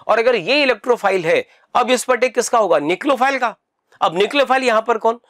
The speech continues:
तो यहां पर देखिए एक पाई बॉन्ड और है, ये खुद एक इंटरनल न्यूक्लियोफाइल के जैसे बिहेव करेगा। ठीक है,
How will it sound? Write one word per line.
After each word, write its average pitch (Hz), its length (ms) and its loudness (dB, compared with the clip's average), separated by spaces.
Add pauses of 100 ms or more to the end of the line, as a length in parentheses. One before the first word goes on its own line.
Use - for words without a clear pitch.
(220)
तो - 60 0
यहां 190 260 2
पर 233 160 -2
देखिए 214 300 -4
एक 208 320 -2
पाई 196 120 2
बॉन्ड 156 240 0
और 170 200 2
है, 220 120 -6 (320)
ये 170 200 0
खुद - 280 -2
एक 220 240 -4
इंटरनल 208 460 0
न्यूक्लियोफाइल 220 440 0
के 226 100 -6
जैसे 208 260 -2
बिहेव 196 220 0
करेगा। 165 460 -2 (680)
ठीक 240 160 -2
है, 165 140 0